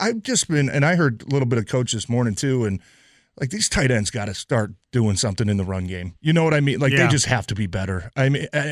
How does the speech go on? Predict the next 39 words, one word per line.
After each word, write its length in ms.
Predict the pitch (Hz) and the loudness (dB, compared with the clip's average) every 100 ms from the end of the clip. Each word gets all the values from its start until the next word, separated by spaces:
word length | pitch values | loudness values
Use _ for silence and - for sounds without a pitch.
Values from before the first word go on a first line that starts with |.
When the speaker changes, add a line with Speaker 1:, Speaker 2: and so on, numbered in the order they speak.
| 139 | -8
Speaker 1:
I, 40 | |
watching 600 | 147 160 175 170 147 127 - | -6 -2 0 2 2 0 0
a 60 | 131 | -2
little 200 | 135 123 | 0 2
bit 140 | 123 | 2
of 80 | 120 | 2
the 80 | 110 | 0
film 260 | - 123 | 0 0
last 260 | 113 107 - | 2 0 0
night 160 | 117 117 | 0 0
and 140 | 107 | 0
this 160 | 104 110 | -2 0
morning, 360 | 113 113 101 - - - - _ | 0 0 0 -4 -20 -20 -20 _
like, 140 | - 139 | -2 0
I 100 | 185 | 0
thought 200 | 226 - | -2 0
the 140 | 143 | 2
offensive 380 | 143 139 120 101 | 2 0 0 -2
line 260 | 107 120 | 0 0
was 200 | 110 98 | 0 -2
good 200 | 92 123 | -4 -4
enough. 480 | 98 92 82 - - _ _ | -2 -6 -14 -20 -20 _ _
Um, 500 | 123 117 110 101 98 _ | 0 2 2 0 -4 _
every 260 | - 196 233 | -2 0 0
pretty 260 | - 190 151 | 0 0 2
much 420 | 120 117 - 135 - | 2 0 -4 -8 -14
loss, 600 | 104 104 120 127 - - _ _ | -10 -4 -2 -2 -6 -6 _ _
you 120 | 120 | -4
know, 220 | 123 120 | 0 0
tackle 360 | 110 135 123 127 | -2 -2 -2 -4
for 140 | - 107 | -6 -4
loss 340 | 104 113 - | -2 -4 -2
that 100 | 104 | -6
have 160 | 98 104 | -6 -12
just 220 | 127 101 | -12 -10
gone 140 | 113 113 | -4 -4
against 300 | 107 113 - | -2 -4 -6
this 140 | 107 | -10
team 140 | - | -12